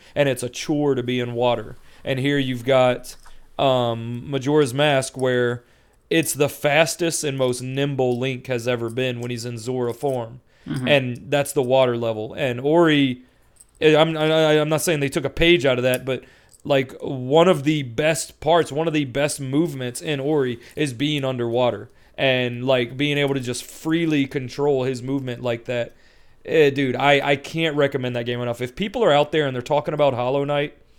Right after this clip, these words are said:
Speaker 1: and they're talking about certain games like that, they're talking about Dead Cells or Axiom Verge or something like that, like,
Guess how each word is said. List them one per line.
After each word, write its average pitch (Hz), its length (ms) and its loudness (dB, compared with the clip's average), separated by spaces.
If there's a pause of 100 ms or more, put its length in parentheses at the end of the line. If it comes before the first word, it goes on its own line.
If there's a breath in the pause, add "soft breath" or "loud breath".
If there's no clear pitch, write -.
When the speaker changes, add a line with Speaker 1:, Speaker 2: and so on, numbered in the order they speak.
(220 soft breath)
Speaker 1:
and 151 120 -2
they're 135 120 -2
talking 143 280 2
about 151 380 2
certain 156 320 -2
games 139 260 0
like 135 200 2
that, 139 180 -12
they're 135 100 -6
talking 143 300 -2
about 135 320 0 (240 loud breath)
Dead 147 260 0
Cells 123 400 2
or 123 120 2
Axiom 151 460 0
Verge 120 260 -2
or 120 40 -6
something 165 240 -4
like 135 180 -4
that, 143 180 2
like, 127 220 -4